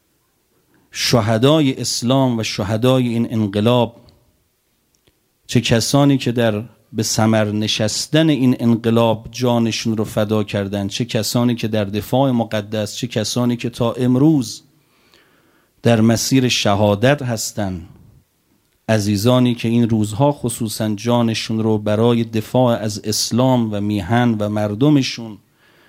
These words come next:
فدا کردن. درود خدا به سردار رشید اسلام حاج قاسم سلیمانی. این شهادت حاج قاسم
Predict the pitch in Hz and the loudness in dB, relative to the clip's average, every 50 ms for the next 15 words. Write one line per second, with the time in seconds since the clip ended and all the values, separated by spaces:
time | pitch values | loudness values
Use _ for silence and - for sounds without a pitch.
0 | _ _ _ _ _ - - - 107 107 107 113 117 107 - - 104 98 95 95 | _ _ _ _ _ -8 -2 0 2 2 4 2 2 0 0 -2 -2 -2 -2 -4
1 | 90 98 92 92 98 104 - 120 123 147 156 147 135 123 - 120 117 120 127 123 | -6 -6 -8 -8 -6 -2 0 2 4 4 4 2 2 0 0 0 2 2 2 2
2 | 120 113 - - - 107 104 101 104 117 120 123 120 113 110 104 - - - 123 | 0 -2 -4 -4 -2 -2 -2 0 2 2 2 2 0 0 -2 -4 -4 -4 -4 -4
3 | 110 107 101 104 - - - 117 120 117 110 101 107 104 101 101 104 104 101 - | -2 -2 -4 -4 -6 -4 -2 0 0 0 0 -2 -2 -4 -4 -4 -4 -4 -4 -2
4 | - 127 110 107 - - - 104 104 101 98 95 98 95 92 98 107 107 92 85 | -2 -2 -2 -2 -2 -4 -4 -4 -4 -4 -4 -4 -4 -2 -2 -2 -2 -2 -4 -6
5 | - _ _ _ _ _ _ _ _ _ _ _ _ _ _ _ _ _ - _ | -12 _ _ _ _ _ _ _ _ _ _ _ _ _ _ _ _ _ -20 _
6 | _ _ - - _ _ _ _ _ _ _ _ _ _ _ _ _ _ _ - | _ _ -20 -20 _ _ _ _ _ _ _ _ _ _ _ _ _ _ _ 4
7 | 156 175 180 170 - - - 135 123 117 117 117 113 117 113 113 - 117 113 113 | 4 4 4 2 0 0 0 0 2 2 2 2 0 -2 -4 -2 -2 0 2 2
8 | 113 110 113 110 110 110 107 - - - 131 139 151 151 151 147 143 143 143 139 | 0 0 -2 0 0 0 0 -2 -2 0 2 2 2 2 2 0 0 -2 -4 -8